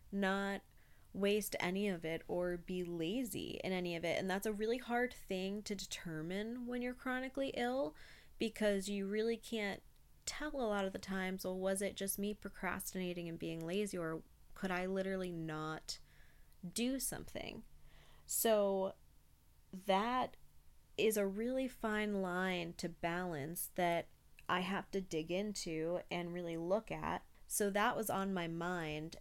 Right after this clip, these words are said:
as I was doing this, but that's part of that reevaluate. And more than most, when you have a chronic illness and you're setting goals, you constantly have to be reevaluating. You are constantly changing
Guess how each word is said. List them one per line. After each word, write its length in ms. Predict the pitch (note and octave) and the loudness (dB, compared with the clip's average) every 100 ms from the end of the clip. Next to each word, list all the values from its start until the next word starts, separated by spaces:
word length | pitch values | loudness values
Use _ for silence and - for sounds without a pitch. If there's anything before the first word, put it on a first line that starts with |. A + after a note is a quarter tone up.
| - | -2
as 120 | E3 | 0
I 140 | D#3+ | 0
was 140 | D#3+ D#3+ | 0 -2
doing 420 | E3+ F3 D#3+ D#3 | -4 -2 -2 -2
this, 300 | C#3+ D#3 - | -2 -2 -2
but 200 | - F3 | -2 2
that's 300 | F#3+ G3 - | 4 4 2
part 420 | - - G#3 A3 - | -2 4 4 4 4
of 280 | F3+ F3 E3+ | 6 6 2
that 320 | E3 E3 D#3+ - | 0 2 2 -2
reevaluate. 1000 | F3+ E3 F3 E3 D#3 D3 D3+ D3+ - - - - - - - - - | -6 -4 -2 -2 0 -2 -4 -4 -4 -6 -6 -12 -16 -18 -20 -2 4
And 640 | F#3 F3+ F3 E3 E3 - - - - - | 4 4 2 -2 -4 -6 -8 -12 -14 -6
more 480 | F#3 G3 G#3 A#3+ C4+ | 0 4 6 6 6
than 280 | B3+ A3+ G3 | 6 4 4
most, 480 | F#3+ G3 F3 - - | 6 6 4 -2 -4
when 120 | E3+ | -2
you 100 | E3 | -2
have 220 | E3+ E3+ | -2 -2
a 60 | F#3 | -4
chronic 420 | - E3 D#3 D3+ | -4 -4 -4 -4
illness 420 | D3+ D#3 D#3+ - - | -4 -4 -4 -6 -4
and 160 | E3 D#3 | -4 -2
you're 100 | D#3 | -2
setting 460 | - F3 F3+ F#3+ | -2 0 0 -2
goals, 420 | F3 E3 D3+ E3 | -2 -4 -2 -2
you 160 | F#3 B3+ | -2 -2
constantly 880 | B3+ - A#3 A3+ G#3 G3+ E3+ E3 D#3+ | -2 -4 -2 -2 -4 -8 -6 -6 -4
have 320 | D#3+ E3 - | -4 -6 -6
to 80 | D#3+ | -6
be 140 | D#3+ | -6
reevaluating. 960 | D#3 D#3 D3+ D3+ D#3 D#3+ D#3 D#3 D#3+ D#3+ | -4 -2 -2 -2 -2 -2 -2 -2 -2 -4
You 180 | F3 F3 | -2 -2
are 80 | |
constantly 680 | E3+ - G#3 G#3+ G#3 - F3 | -4 -6 -4 -4 -4 -6 -6
changing 500 | F3+ E3 D#3+ D#3 D#3 | -4 -4 -4 -4 -6